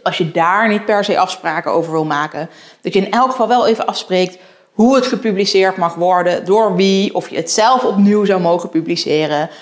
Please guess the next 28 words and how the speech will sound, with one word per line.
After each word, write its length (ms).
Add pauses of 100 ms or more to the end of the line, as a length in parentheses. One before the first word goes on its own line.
(160)
of 180
je 60
er 200
delen 380
uit 220
zou 160
mogen 300
gebruiken. 680 (260)
Hè, 120
dus 220
ook 300
uit, 360 (260)
eh, 180
geprinte 840
interviews 720
in 420
een 320 (200)
krant 600
of 180
een 100
tijdschrift 640
of, 220
eh, 120
zelfs 340
online 560
op 100
een 80
website. 640